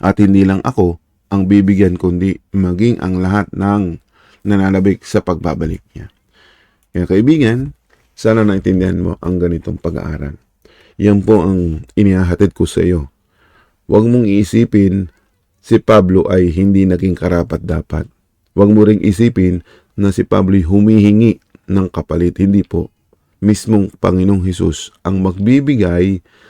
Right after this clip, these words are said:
sa mga taong nagtatapat at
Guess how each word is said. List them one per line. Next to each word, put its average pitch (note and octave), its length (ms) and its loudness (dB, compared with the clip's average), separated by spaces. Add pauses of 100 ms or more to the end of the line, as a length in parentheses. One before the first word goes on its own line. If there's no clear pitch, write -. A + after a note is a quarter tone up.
(160)
sa G#2 180 -2
mga F#2+ 240 -2
taong F2 320 -2
nagtatapat F2+ 760 -4 (1700)
at F2 260 -4